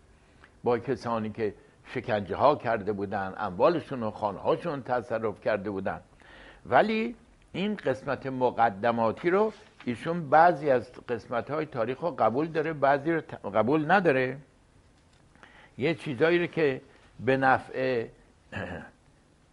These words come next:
بنده هست کتمان می‌کنه. مخصوصاً من اینجا از تاریخ برای ایشون خوندم. این کتاب من، کتاب خیانت در گزارش تاریخ،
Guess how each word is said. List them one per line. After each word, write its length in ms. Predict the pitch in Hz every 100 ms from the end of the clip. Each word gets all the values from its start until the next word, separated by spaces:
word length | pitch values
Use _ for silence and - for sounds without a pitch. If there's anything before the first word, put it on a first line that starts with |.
| - 92
بنده 380 | 127 127 120 127
هست 420 | 139 196 202 -
کتمان 480 | - 147 - 165 233
می‌کنه. 420 | 190 135 143 143
مخصوصاً 720 | 143 131 - 147 104 127 127 139 _ _ _ _ -
من 260 | 101 202
اینجا 320 | 190 135 123 214
از 300 | 165 113 -
تاریخ 440 | 123 117 160 202
برای 200 | 139 160
ایشون 280 | 160 107 170
خوندم. 540 | - 175 185 175 165 151 - _ _ _ _ - 98 95 - _
این 160 | - 190
کتاب 520 | - 127 120 127 180
من، 320 | 185 156 160 - _ -
کتاب 380 | 117 127 156 165
خیانت 560 | - 123 117 151 170
در 180 | 127 107
گزارش 600 | 104 104 110 113 117 -
تاریخ، 400 | 117 107 131 156